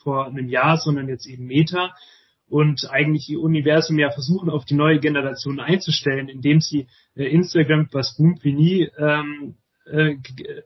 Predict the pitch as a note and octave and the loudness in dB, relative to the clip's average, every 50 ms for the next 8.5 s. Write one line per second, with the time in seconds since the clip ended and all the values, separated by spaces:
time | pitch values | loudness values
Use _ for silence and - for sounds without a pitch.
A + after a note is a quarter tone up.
0 | _ _ _ _ _ _ D3+ D3+ C3+ D#3 D#3 D#3 - C#3 C#3+ D3+ D3+ - - D#3+ | _ _ _ _ _ _ -2 0 2 2 2 2 2 0 0 0 0 0 0 0
1 | D3+ D3 D3 D3 D3 C#3+ C3+ C3+ B2+ - - C#3+ C#3 C3+ C3+ C#3 C#3 - C#3 B2+ | 0 0 0 0 -2 -2 -2 -4 -6 -6 -2 -2 0 0 -2 -4 -4 -6 -6 -6
2 | - - D3+ D3+ D3+ C3 D3 E3 E3 - - D#3+ - - C#3+ C#3+ D#3 D3+ D3 - | -4 0 2 2 2 4 4 4 4 4 2 -2 -2 0 0 2 2 2 0 2
3 | - D3+ D3 D3+ C#3 - D#3 D3 C#3+ C#3 D3 D3 C3 - C#3 C3+ C#3 C#3 D3+ - | 2 2 2 2 2 0 0 0 0 0 -2 -4 -4 -2 0 2 2 4 4 4
4 | D#3 D3 C#3 - - - - _ - D3 B2+ - B2+ C#3 C3+ - D#3+ D3+ D#3+ D#3+ | 2 0 -2 -4 -12 -20 -10 _ 0 0 0 2 0 -2 0 4 4 6 6 6
5 | D3+ D3+ D#3 F3 F#3 F#3 D3+ D3 C#3 C3+ C3+ C3 - - F3 F#3 F3+ E3+ D3+ C#3 | 4 4 4 2 4 4 2 2 0 0 -2 -8 -6 -2 2 2 4 4 2 2
6 | C3+ C#3+ C#3+ C#3+ C3+ - - - - - _ - D3+ C#3 C#3 C3 C3 D3 C3 - | 0 0 -2 -2 -4 -8 -12 -16 -20 -12 _ -2 -2 -2 -2 -2 -4 -6 -6 -8
7 | _ _ _ _ _ _ D3+ C#3+ C3+ B2+ - - - D#3 C#3+ C3+ C3 C#3 - D3 | _ _ _ _ _ _ -4 -4 -4 -6 -12 -8 -2 0 0 0 0 0 2 2
8 | E3+ D#3+ D#3+ D3+ D3 C#3+ B2 - - - | 4 6 6 4 4 0 -4 -8 -14 -20